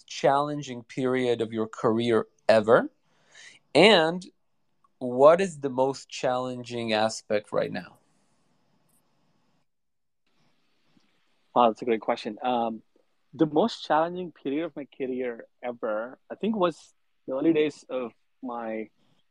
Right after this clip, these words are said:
Speaker 2: no-code journey. Um, probably, probably, let me, let me actually take you to the exact moment. I think it was twenty eighteen,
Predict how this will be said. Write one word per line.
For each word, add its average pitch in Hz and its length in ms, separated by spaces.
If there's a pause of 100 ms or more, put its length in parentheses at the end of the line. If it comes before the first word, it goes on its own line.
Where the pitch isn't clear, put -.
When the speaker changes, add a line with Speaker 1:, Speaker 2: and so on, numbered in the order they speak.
(420)
Speaker 2:
no-code 123 340
journey. 120 520 (100)
Um, 101 560 (260)
probably, 170 540
probably, 196 440
let 156 140
me, 160 120
let 147 120
me 190 220
actually 147 280
take - 200
you 131 60
to 135 80
the 123 60
exact 127 360
moment. 120 240
I 147 60
think 208 140
it 190 40
was - 140
twenty 151 320 (720)
eighteen, 165 640